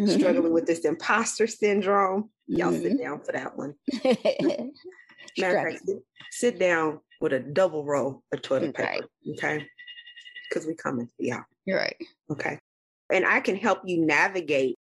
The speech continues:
Speaker 2: through that process through using your own experience. And so I like helping people to get to an awareness. It makes me feel good.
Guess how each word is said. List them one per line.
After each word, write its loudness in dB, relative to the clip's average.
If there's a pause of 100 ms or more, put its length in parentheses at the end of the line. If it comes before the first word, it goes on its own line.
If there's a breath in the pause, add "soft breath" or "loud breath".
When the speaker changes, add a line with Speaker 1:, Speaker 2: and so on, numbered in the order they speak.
(100)
Speaker 2:
through 4
that 0
process 0 (360 loud breath)
through 4
using 2
your 0
own 0 (140)
experience. 0
And 2
so 2 (360)
I 4
like 0
helping 0
people 0
to -2
get -2
to 2
an 0
awareness. 0
It -2
makes 0
me 0
feel 0
good. -4